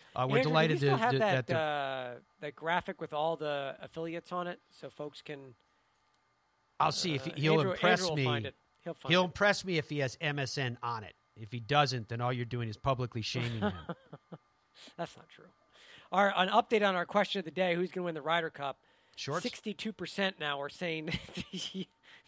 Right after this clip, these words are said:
Speaker 2: the U S. No, a hundred percent said, uh, shorts. And then one person, N B T three, said
Speaker 1: You know, I was
Speaker 2: no
Speaker 1: thinking
Speaker 2: shorts.
Speaker 1: about that when we were in break.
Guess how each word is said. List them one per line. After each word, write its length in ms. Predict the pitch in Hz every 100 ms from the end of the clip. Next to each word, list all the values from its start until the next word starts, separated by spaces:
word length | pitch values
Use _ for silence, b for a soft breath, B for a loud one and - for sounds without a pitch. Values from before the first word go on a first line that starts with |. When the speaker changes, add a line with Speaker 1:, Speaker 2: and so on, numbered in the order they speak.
| -
Speaker 2:
the 100 | 170
U 320 | 151 165 151
S. 260 | 135 - - B B
No, 180 | 214
a 40 | 214
hundred 240 | 233 247
percent 360 | 190 - 175 143
said, 360 | - 160 147
uh, 220 | 151 139 123 _ _ _
shorts. 500 | - 175 131 - - _ _ _ _ 147
And 140 | 156
then 280 | 151 143 135 143
one 220 | 151 180
person, 380 | 165 170 - 131 127
N 120 | 147
B 140 | 151
T 160 | 151 156
three, 200 | - 160
said 80 | 156
Speaker 1:
You 60 | 170
know, 80 | 180
I 20 |
was 120 | 147
Speaker 2:
no 60 | 160
Speaker 1:
thinking 200 | 226 226
Speaker 2:
shorts. 40 |
Speaker 1:
about 180 | 180 -
that 200 | 156 139
when 120 | 143
we 80 | 151
were 120 | 135
in 60 | 123
break. 260 | 151 143